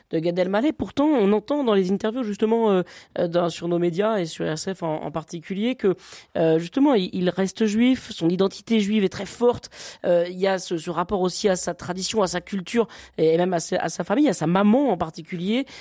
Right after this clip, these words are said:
euh, qui, qui est, qui est, qui est, qui est vitale pour lui. Est-ce que c'est juste de parler d'une, d'une conversion ? Est-ce qu'on n'est pas encore sur un chemin, euh, qui, qui n'est, qui n'est pas encore, euh, abouti ? L'arrivée est encore, euh, un peu loin. La conversion, on n'y est pas encore.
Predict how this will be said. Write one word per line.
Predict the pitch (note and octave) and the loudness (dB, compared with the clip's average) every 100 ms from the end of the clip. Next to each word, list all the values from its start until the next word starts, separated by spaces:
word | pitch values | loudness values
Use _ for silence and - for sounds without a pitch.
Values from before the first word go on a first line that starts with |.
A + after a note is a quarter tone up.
| - - | -8 0
euh, | D#3+ D#3 | 0 0
qui, | D#3+ E3+ | -4 -10
qui | - | -6
est, | E3+ | -6
qui | F3 D#3 | -2 -2
est, | D3 D3 | -2 -4
qui | C#3+ | -8
est, | D3+ | -12
qui | D#3+ | -8
est | |
vitale | D#3+ F3 A#3+ G#3+ | -8 -4 -2 -2
pour | F3 F3+ | -4 -4
lui. | F#3+ G#3 C#4 - - - - | -4 -4 -6 -8 -20 -12 -10
Est-ce | F3 | -6
que | C4 | -6
c'est | A#3+ | -4
juste | A3+ G#3+ | -4 -4
de | |
parler | G#3+ G3+ | -2 -2
d'une, | F#3 F#3+ | -2 -6
d'une | F#3 F#3 | -6 -6
conversion ? | G3+ G#3 G3 - | -4 -4 -6 -8
Est-ce | B3 | -6
qu'on | G3+ | -6
n'est | |
pas | G#3 | -6
encore | F#3+ G3 | -8 -8
sur | - F#3 | -6 -4
un | F3+ | -6
chemin, | - A3 A3 G#3+ C#4 - - _ - | -6 -2 0 0 -2 -8 -20 _ -4
euh, | E3 D#3+ | 0 2
qui, | D#3+ E3+ E3+ | 0 -8 -12
qui | - F3+ | -8 -2
n'est, | D#3+ D#3 | 0 0
qui | D3 D#3+ | -2 -2
n'est | D3+ | -2
pas | G3 | 0
encore, | F3 D#3+ G3 F#3 | 0 -2 -4 -2
euh, | E3+ | -2
abouti ? | E3 E3+ F3 G#3+ | -4 -6 -12 -8
L'arrivée | F#3+ D#3 D3+ E3+ G3+ | -6 -4 -6 -4 -4
est | F#3+ | -2
encore, | F3 G#3 F#3+ | -2 0 2
euh, | D#3+ - - - - | 2 0 -12 -20 -10
un | F3 | -8
peu | E3 | -4
loin. | F3 A3 B3 | 0 2 2
La | F3 | 0
conversion, | C#3+ E3 D#3+ - | -2 -2 -2 -2
on | G3+ E3 | 0 2
n'y | E3+ | 2
est | |
pas | F3 A#3 | 2 0
encore. | D#3+ - C3+ - | -2 -6 -12 -12